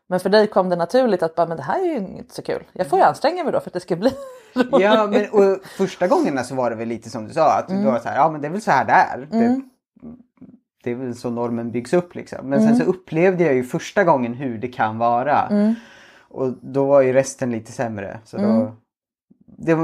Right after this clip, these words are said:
Speaker 2: det var, blev ju lite som att jag i början så här,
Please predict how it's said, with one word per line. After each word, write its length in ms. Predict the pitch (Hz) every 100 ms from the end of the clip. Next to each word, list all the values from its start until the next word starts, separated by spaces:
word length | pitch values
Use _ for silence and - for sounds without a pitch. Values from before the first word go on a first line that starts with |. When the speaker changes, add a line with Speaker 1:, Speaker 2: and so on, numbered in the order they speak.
| 175
Speaker 2:
det 100 | 170
var, 180 | 180 180
blev 260 | 151 185
ju 60 | 208
lite 200 | 175 135
som 140 | 131
att 160 | 135 123
jag 280 | 135 127 107 - _ _
i 80 | 147
början 340 | 143 143 147
så 100 | 165
här, 220 | 131 110